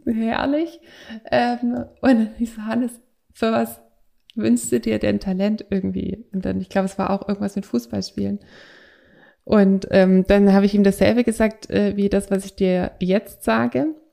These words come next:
Ähm, nehmen wir an, es braucht hundert Komponenten oder hundert Punkte, wir, wir nennen es jetzt hundert Komponenten, ähm, dass jemand so Fußball spielen kann wie Ronaldo. Dann bedeutet Talent nur,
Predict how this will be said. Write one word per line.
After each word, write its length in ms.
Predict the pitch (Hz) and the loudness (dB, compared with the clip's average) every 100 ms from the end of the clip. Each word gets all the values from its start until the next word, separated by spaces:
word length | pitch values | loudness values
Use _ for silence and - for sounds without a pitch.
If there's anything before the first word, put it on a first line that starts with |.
| _ _ _ _ _ - - - | _ _ _ _ _ -20 -20 -4
Ähm, 240 | 202 214 - | 0 0 0
nehmen 220 | 220 262 | 4 4
wir 100 | 302 | 4
an, 140 | 226 254 | 4 4
es 120 | - | 4
braucht 600 | - 202 208 233 240 - - - - - - | -2 2 2 2 -2 -10 -20 -16 -16 -12 0
hundert 540 | - 277 349 294 - | 6 6 6 4 2
Komponenten 800 | - 202 196 190 160 175 170 165 - | 0 0 0 -2 -2 -2 -6 -10 -10
oder 140 | 175 | -6
hundert 360 | 165 202 208 208 | 0 2 0 -2
Punkte, 520 | - 233 233 208 196 | -2 -2 -2 -4 -2
wir, 140 | 208 196 | 0 2
wir 100 | 208 | 0
nennen 120 | 180 | 0
es 60 | |
jetzt 160 | 180 - | -4 -4
hundert 240 | 208 202 | -4 -4
Komponenten, 640 | - 180 185 180 196 240 240 - - - - _ | -6 -8 -4 -4 -4 -6 -10 -12 -20 -20 -20 _
ähm, 440 | 208 202 202 202 202 - _ _ - | 2 2 2 -2 -8 -18 _ _ 0
dass 220 | 208 202 | 2 2
jemand 380 | 214 220 220 214 - | 2 4 2 0 -8
so 580 | 190 214 214 214 202 - | 2 6 8 6 4 0
Fußball 440 | - 214 - 185 | 0 0 2 -2
spielen 360 | 175 - 180 175 | 0 -2 -2 -4
kann 360 | - 165 170 - | -6 -4 -6 -8
wie 160 | 180 | -6
Ronaldo. 580 | 180 165 160 147 160 - - - | -4 -2 -4 -4 -6 -8 -6 0
Dann 180 | 190 | 0
bedeutet 540 | 208 226 214 220 220 - | 0 -2 -4 -4 -6 -12
Talent 1000 | - 190 180 185 220 370 480 - - - _ _ _ - | -6 -2 0 2 2 2 -2 -10 -16 -18 _ _ _ -4
nur, 760 | 185 196 214 233 262 302 403 | 2 4 6 4 2 -2 -6